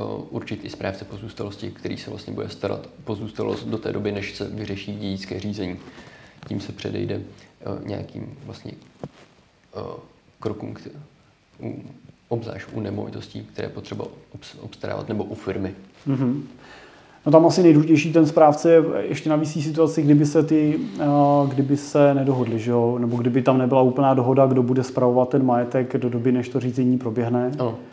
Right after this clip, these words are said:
Speaker 2: Tak občas jsou ty majetky větší a to řízení může trvat třeba rok, než, než
Speaker 1: Přesně
Speaker 2: prostě se
Speaker 1: tak,
Speaker 2: vyřeší.
Speaker 1: když se dědice nedohodnou, kdo by vlastně měl spravovat ten majetek, než se vyřídí dědické řízení, tak potom může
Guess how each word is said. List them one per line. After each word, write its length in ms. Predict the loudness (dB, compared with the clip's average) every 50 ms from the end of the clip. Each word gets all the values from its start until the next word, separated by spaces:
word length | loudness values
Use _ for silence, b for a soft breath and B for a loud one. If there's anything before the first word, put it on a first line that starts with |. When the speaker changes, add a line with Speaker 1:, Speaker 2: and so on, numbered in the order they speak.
| B B -6
Speaker 2:
Tak 120 | -2 0 0
občas 260 | 0 0 -2 -2 -2
jsou 100 | -2 -2
ty 120 | 0 0
majetky 380 | 2 2 2 0 0 -2 -2 0
větší 480 | 0 0 -2 -2 -4 -4 -2 -2 -2
a 40 | -2
to 140 | -2 -2 -2
řízení 300 | -2 0 0 0 2 2
může 200 | 2 0 0 -2
trvat 280 | -2 -2 -2 -2 -2 -2
třeba 260 | -4 -2 0 2 2
rok, 320 | 2 2 0 0 -4 -6 -8
než, 280 | -8 -8 -8 -12 -12 -10
než 120 | -8 -8
Speaker 1:
Přesně 180 | -8 -8 -8 -8
Speaker 2:
prostě 160 | -6 -4 -2
se 60 | -2
Speaker 1:
tak, 200 | 0 0 2 0
Speaker 2:
vyřeší. 240 | 0 0 -2 -2 -2
Speaker 1:
když 160 | -2 -2 -2
se 60 | -4 -6
dědice 360 | -6 -6 -6 -6 -6 -4 -4
nedohodnou, 520 | -2 -2 -2 -4 -4 -4 -2 -2 -2 -2
kdo 120 | -2 -4 -2
by 100 | -2 -4
vlastně 260 | -4 -4 -6 -8 -6
měl 280 | -4 -2 -2 -4 -4 -6 -10 -16 -20 -20 -20 -20
spravovat 440 | -16 -12 -10 -8 -8 -6 -8 -8 -8
ten 120 | -8 -8
majetek, 360 | -8 -8 -8 -8 -10 -10 -10
než 140 | -10 -12 -12
se 100 | -12 -12
vyřídí 400 | -12 -12 -12 -12 -12 -14 -14 -16 -16 -16 -14
dědické 420 | -12 -12 -12 -14 -16 -16 -16 -12
řízení, 520 | -10 -8 -4 -2 0 0 2 0 0 -2 B B B B B B B B B B B B B B B B _ -20 -18 _
tak 140 | -12 -12 -12 -12 -16 -20 _ _ -12
potom 220 | -10 -10 -8 -8
může 300 | -10 -10 -10 -12 -12